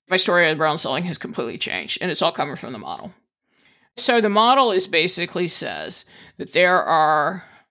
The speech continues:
circumstances or facts that happen around us. And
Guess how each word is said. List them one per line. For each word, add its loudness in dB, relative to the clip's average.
circumstances -2
or -6
facts 2
that 0
happen 0
around -4
us. -10
And 0